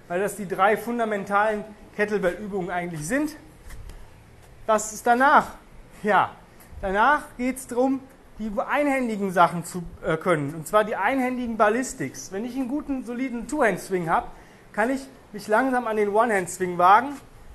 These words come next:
den Clean und den Snatch. Das ist Seminar Teil drei. Und Seminar vier, das Advanced Seminar, so wie es vorher war,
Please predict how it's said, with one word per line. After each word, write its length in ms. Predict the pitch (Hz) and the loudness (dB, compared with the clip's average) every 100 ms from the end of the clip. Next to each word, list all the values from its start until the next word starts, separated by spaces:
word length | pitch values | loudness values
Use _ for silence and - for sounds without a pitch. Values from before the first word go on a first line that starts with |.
| - - - | -20 -18 -12
den 140 | 180 | -10
Clean 400 | 190 233 247 254 - - | -2 2 2 0 -6 -8
und 160 | 208 | -4
den 120 | 208 196 | -4 -2
Snatch. 420 | 208 202 156 - | 2 2 2 -4
Das 120 | 160 | -8
ist 120 | 190 | -8
Seminar 420 | 226 214 220 214 | -6 -2 2 2
Teil 180 | 220 233 | 2 -2
drei. 420 | 233 247 233 143 - - - - - - - - - - | 2 6 6 4 -2 -16 -20 -20 -20 -20 -20 -20 -20 -16
Und 160 | 226 220 | -10 -8
Seminar 440 | 233 233 226 220 | -4 0 4 4
vier, 520 | 220 - 311 240 285 262 - - - | 2 0 8 8 8 2 -14 -20 -12
das 280 | 196 180 - - - | -8 -8 -12 -12 -8
Advanced 640 | 156 180 208 254 240 - - | 2 10 10 8 2 -6 -8
Seminar, 540 | 160 208 196 202 226 | -2 0 6 6 6
so 120 | 208 | 2
wie 60 | 196 | -4
es 140 | 190 | -4
vorher 320 | - 254 220 175 | 0 4 4 6
war, 260 | 190 233 | 4 2